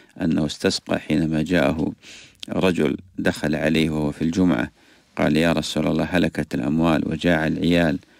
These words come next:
وانقطع السبل، فادعوا الله." فرفع النبي عليه الصلاة والسلام يديه حتى بدا بياض إبطيه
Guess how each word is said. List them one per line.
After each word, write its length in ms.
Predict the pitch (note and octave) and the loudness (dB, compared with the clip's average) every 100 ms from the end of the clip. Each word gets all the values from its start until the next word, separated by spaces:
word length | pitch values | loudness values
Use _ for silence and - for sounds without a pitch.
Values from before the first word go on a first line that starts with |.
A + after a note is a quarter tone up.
| _ _ | _ _
وانقطع 440 | F#2 - A2+ - F#2 | -8 -2 -2 0 -2
السبل، 400 | F#2+ - A2+ A2+ | -2 -2 -2 0
فادعوا 300 | - - A#2+ | 0 0 2
الله." 260 | C3+ C3+ G2+ - _ _ _ _ _ | 4 4 0 -10 _ _ _ _ _
فرفع 420 | G2+ A2 - E2 | 0 2 2 0
النبي 420 | E2 D#2+ D#3 - | 2 2 2 2
عليه 240 | D3 D#3 D#3 | 2 0 0
الصلاة 380 | - - - - | -2 -2 -4 -4
والسلام 460 | - - D3+ - | -8 -4 -2 0
يديه 300 | - - E2 | 0 0 0
حتى 380 | E2 - - E2 | 0 -4 -4 -2
بدا 340 | D#2 E2 D#2+ D#2 | 0 0 0 0
بياض 360 | D2+ D#2 D2+ | 0 2 0
إبطيه 680 | C2 A#1+ D#2 D2 - B2+ | 0 0 0 0 2 0